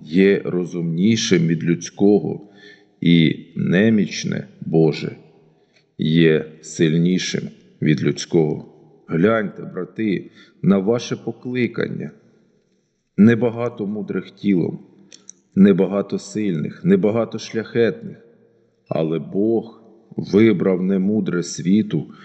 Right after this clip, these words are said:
щоби засоромити премудрих, і Бог вибрав немічне світу, щоби засоромити сильних. Бог вибрав понижене у світі, погорджене і неіснуюче,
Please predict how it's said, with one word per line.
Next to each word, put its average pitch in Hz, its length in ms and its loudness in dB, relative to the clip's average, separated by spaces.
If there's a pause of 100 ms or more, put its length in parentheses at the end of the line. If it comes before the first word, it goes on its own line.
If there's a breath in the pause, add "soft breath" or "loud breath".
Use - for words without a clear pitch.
(220 loud breath)
щоби 107 460 2
засоромити 107 1000 0
премудрих, 98 880 0
і 82 120 2
Бог 92 560 2 (440)
вибрав 80 760 2
немічне 90 720 0
світу, 80 520 0 (640 soft breath)
щоби 80 540 0 (120)
засоромити 82 880 -2
сильних. 71 640 -4 (640)
Бог 104 500 0
вибрав 98 580 -2
понижене 98 720 0
у 87 120 -2
світі, 85 720 0 (400 loud breath)
погорджене 98 960 0
і 95 120 -6
неіснуюче, 104 1200 2